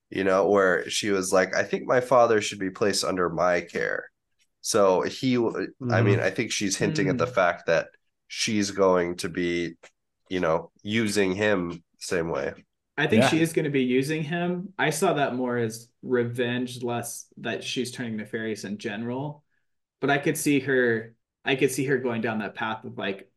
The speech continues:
Speaker 3: in order to have control over my life, I have to be as ruthless as everything.
Speaker 2: It seems like a Daenerys Targaryen type path.
Speaker 1: That's a good, um, that's
Speaker 2: We
Speaker 1: a
Speaker 2: will
Speaker 1: good
Speaker 2: see how, we will see how dark it goes.
Speaker 3: What's the, uh, oh, Ringo. Ringo's so great.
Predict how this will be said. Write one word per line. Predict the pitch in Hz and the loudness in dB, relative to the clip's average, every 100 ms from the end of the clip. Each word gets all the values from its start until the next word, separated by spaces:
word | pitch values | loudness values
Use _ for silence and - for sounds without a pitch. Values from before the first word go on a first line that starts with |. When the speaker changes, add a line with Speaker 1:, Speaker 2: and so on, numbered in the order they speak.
| _ | _
Speaker 3:
in | 127 123 | -2 0
order | 120 110 | 0 -2
to | 127 | -4
have | 107 110 101 - | -6 -6 -8 -10
control | 120 120 107 | -8 -6 -6
over | 104 110 | -4 -4
my | 107 | -6
life, | 104 110 107 - | -6 -8 -8 -10
I | 110 | -10
have | 104 104 | -10 -10
to | - | -10
be | 98 101 101 98 _ - | -8 -8 -8 -10 _ -12
as | 113 107 | -8 -6
ruthless | 98 92 98 | -6 -6 -6
as | - - | -8 -8
everything. | 107 98 123 | -10 -4 -4
Speaker 2:
It | |
seems | 110 113 120 | 2 2 4
like | 127 123 | 4 4
a | 104 | 4
Daenerys | 107 107 104 104 | 2 0 0 0
Targaryen | - 101 101 98 98 101 107 | 0 0 0 -4 -4 -4 -2
type | 110 104 113 - _ | -2 -2 -6 -18 _
path. | 120 113 110 _ _ _ - | -4 -2 -8 _ _ _ -8
Speaker 1:
That's | 90 95 | -6 -6
a | |
good, | - 82 85 82 | -4 -2 -2 -2
um, | 71 73 80 - _ _ | -2 -2 -6 -12 _ _
that's | - - | -12 -2
Speaker 2:
We | 104 | -2
Speaker 1:
a | |
Speaker 2:
will | 92 | 0
Speaker 1:
good | 87 | 0
Speaker 2:
see | 101 | 0
how, | 104 98 101 - _ _ - | 2 0 -2 -12 _ _ -4
we | 113 | -2
will | |
see | 110 113 | 2 2
how | 101 98 | 2 0
dark | 92 92 | -2 -4
it | 117 | -6
goes. | 104 104 110 - - _ _ - | -2 -2 -2 -4 -6 _ _ -6
Speaker 3:
What's | 135 185 - | 0 0 2
the, | 208 196 | 6 6
uh, | 185 160 139 123 104 - | 6 4 2 -2 -6 -2
oh, | 139 | 0
Ringo. | 127 131 131 117 104 101 _ _ _ _ _ _ | 4 4 4 -2 -4 -10 _ _ _ _ _ _
Ringo's | 165 208 185 - | 4 6 6 4
so | 135 107 | 2 2
great. | 113 110 117 | 0 0 -2